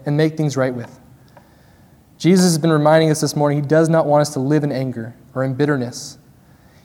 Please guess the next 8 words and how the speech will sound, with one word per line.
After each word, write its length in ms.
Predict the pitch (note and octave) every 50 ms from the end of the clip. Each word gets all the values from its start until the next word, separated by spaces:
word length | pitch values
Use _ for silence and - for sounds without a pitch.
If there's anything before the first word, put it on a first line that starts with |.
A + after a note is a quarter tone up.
| _ _ _
He 160 | - E3+ F3
knows 340 | E3 D#3+ D#3+ F3 F#3+ F#3+ F3
our 140 | F#3+ F#3 F3
thoughts. 400 | F3+ F3+ F3+ F#3+ F#3 F3 - -
He 100 | E3 D#3
sees 420 | D3+ - - - F3+ F#3+ F#3+ E3+
our 120 | F3+ E3
hearts. 540 | C#3+ D#3+ D#3 E3 E3+ E3 E3+ - - - -